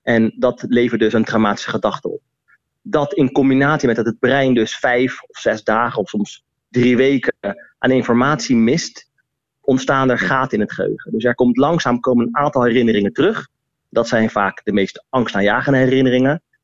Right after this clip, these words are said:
in combinatie met een aantal gaten. Nou, het geheugen probeert die gaten op te lossen of in te vullen, maar dat lukt vaak niet succesvol. En daardoor staat er eigenlijk een waanbeeld. En daardoor wordt de I C vaak angstaanjagender ervaren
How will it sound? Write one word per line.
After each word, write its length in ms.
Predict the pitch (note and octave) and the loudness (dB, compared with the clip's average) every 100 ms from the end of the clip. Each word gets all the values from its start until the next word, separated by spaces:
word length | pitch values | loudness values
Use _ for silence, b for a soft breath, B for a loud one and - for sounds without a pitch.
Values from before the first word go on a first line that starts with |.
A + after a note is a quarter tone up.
| _ | _
in 140 | B2 | -2
combinatie 560 | B2 C3+ C3+ C3+ C#3+ C3+ | 2 2 2 2 0 0
met 100 | B2 | 0
een 120 | B2 | 2
aantal 240 | A#2 A#2 A#2+ | 0 -2 -2
gaten. 480 | B2+ A2+ G#2 - _ _ _ _ | -2 -2 -4 -12 _ _ _ _
Nou, 140 | - F#2+ | -4 -4
het 100 | - | -2
geheugen 480 | A2+ C3 E3 C#3+ - | 0 2 2 -2 -2
probeert 380 | A#2+ A2+ A#2 | 0 0 0
die 80 | A2+ | 0
gaten 360 | - B2 A2+ - | -2 -2 -2 -2
op 160 | C3+ | -2
te 80 | - | 0
lossen 420 | C#3+ C#3+ D#3 F3+ | 0 0 -2 -2
of 120 | - - | -4 -2
in 160 | D3 | -2
te 120 | D3 | -2
vullen, 500 | C3 C#3+ C#3+ F3+ - _ _ | 0 2 2 -2 -8 _ _
maar 100 | A2 | -2
dat 100 | A#2 | 2
lukt 160 | C#3+ - | 2 0
vaak 180 | A#2+ B2+ | -2 -2
niet 140 | A#2 | -4
succesvol. 640 | - C3+ C3 - C#3 E3+ _ _ _ | -4 -4 -2 0 0 -2 _ _ _
En 120 | - A2+ | -4 0
daardoor 240 | A#2+ B2 | 2 0
staat 200 | B2+ A#2 | 0 -2
er 60 | A#2+ | 0
eigenlijk 280 | A2+ A2 | -2 0
een 120 | A#2 G#2+ | 0 0
waanbeeld. 600 | A2+ A#2 F#2 F2+ - - | 2 0 0 -2 -6 -6
En 80 | |
daardoor 300 | G#2+ A#2 A#2+ | -2 0 2
wordt 180 | A2+ G#2+ | 0 2
de 80 | A#2+ | 2
I 300 | A2+ A#2+ A#2+ | 2 2 0
C 40 | |
vaak 360 | A#2 G#2+ G#2+ - _ _ _ | 0 -4 -4 -12 _ _ _
angstaanjagender 760 | C3+ C3+ A#2+ A#2 A#2+ C#3+ C3+ A#2+ | -2 0 2 2 2 0 0 0
ervaren 600 | A#2+ B2 A2+ A2 A2 | 0 -2 -2 0 -2